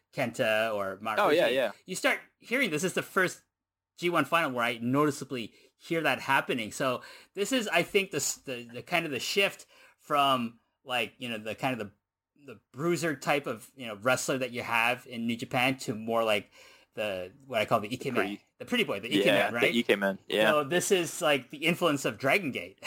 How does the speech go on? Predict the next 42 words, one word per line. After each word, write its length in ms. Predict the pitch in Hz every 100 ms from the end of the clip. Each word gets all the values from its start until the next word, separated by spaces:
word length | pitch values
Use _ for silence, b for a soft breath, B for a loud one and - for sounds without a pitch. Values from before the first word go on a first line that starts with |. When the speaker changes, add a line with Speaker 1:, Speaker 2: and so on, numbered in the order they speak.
| -
Speaker 1:
<laughs> 180 | - -
at, 280 | 147 139 - -
on 200 | 131 120 -
all 240 | 165 233 262
of 100 | 175
Speaker 2:
<laughs> 0 |
Speaker 1:
wrestling, 440 | 160 - 131 98 b b b _
'cause 100 | 151
this 140 | 214 214
is 60 |
happening 320 | 202 190 185 147
all 160 | 151 170
across 360 | - 147 143
wrestling. 360 | 151 143 202 202 B B
It's 300 | 147 135 - -
more 340 | 139 139 202
pronounced 680 | 214 214 180 165 131 - - _ _ 110
now. 420 | 113 120 180 220
Like, 160 | - 104 _ _ 147
New 120 | 143
Japan 300 | 165 175 151
is 160 | 123 113
full 440 | - - 123 135 123
of 140 | 107
pretty 180 | 127 120
boys. 420 | 135 151 185 190 b b b -
It's, 180 | 127
it's 360 | 175 - 131 -
to 140 | - 131
market 320 | 120 120 131
towards 320 | 127 113 104
women. 260 | 113 127 95
But 100 | 117
I 80 | 135
think 320 | - 190 170
with 140 | 135 127
Tanahashi, 440 | 160 139 143 135
they 160 | 117 117
said, 240 | 143 110
"We're 100 | 147
gonna 140 | 190 175
experiment 640 | - - 147 151 117